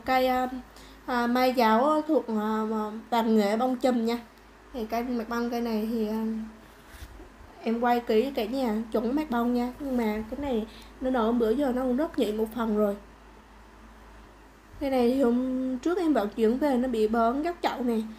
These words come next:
À, anh em nào có giao lưu thì, à, em sẽ thay chậu hoặc là em bó bông luôn tùy anh em mình ha. Nói chung là nó không có ảnh hưởng gì tới cây hết á. Nói chung cây bón gốc chậu nhưng mà, ừ,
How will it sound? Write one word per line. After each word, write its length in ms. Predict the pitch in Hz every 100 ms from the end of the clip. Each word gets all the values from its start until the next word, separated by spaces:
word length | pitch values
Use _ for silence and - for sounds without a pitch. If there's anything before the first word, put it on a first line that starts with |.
| - - - -
À, 320 | 240 226 214
anh 120 | 233
em 180 | 247 240
nào 160 | 247 226
có 40 |
giao 200 | 240 262
lưu 200 | 254 254
thì, 240 | 254 247 226
à, 140 | 214
em 300 | 214 240 240
sẽ 200 | 240 220
thay 160 | 254 269
chậu 100 | -
hoặc 240 | 233 220
là 100 | 220
em 220 | 214 226 247
bó 140 | 285
bông 220 | 311 285
luôn 220 | 240 247
tùy 200 | 247 226
anh 100 | 214 240
em 180 | 254
mình 100 | 262
ha. 180 | 247 262 254 - - - - -
Nói 80 | 277
chung 200 | 285 277
là 80 |
nó 140 | 226 233
không 280 | 311 285 262
có 100 | 269
ảnh 120 | 269 285
hưởng 260 | 277 269
gì 80 | 285
tới 140 | 254 262
cây 280 | 285 294 269
hết 100 | 262
á. 100 | 294 - - - - - - - - - - - - - - - - - - - - - - - - 269
Nói 100 | 247
chung 240 | 285 269
cây 180 | 254 247
bón 280 | 233 240 -
gốc 140 | 285 294
chậu 200 | 226 208
nhưng 200 | 220 240
mà, 320 | 240 214 208 214
ừ, 100 | 247